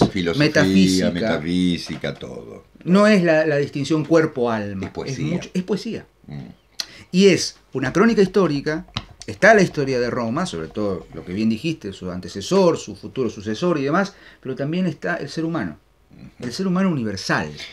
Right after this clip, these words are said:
Speaker 1: Bien, eh, vos sabés que entre muchas críticas,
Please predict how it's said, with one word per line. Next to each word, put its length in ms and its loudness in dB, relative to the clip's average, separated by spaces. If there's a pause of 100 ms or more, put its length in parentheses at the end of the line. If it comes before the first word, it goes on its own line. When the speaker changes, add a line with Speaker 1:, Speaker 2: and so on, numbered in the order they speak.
(520)
Speaker 1:
Bien, 260 0
eh, 180 -4
vos 140 -4
sabés 180 -8
que 300 -6
entre 420 -2
muchas 460 -2
críticas, 800 -4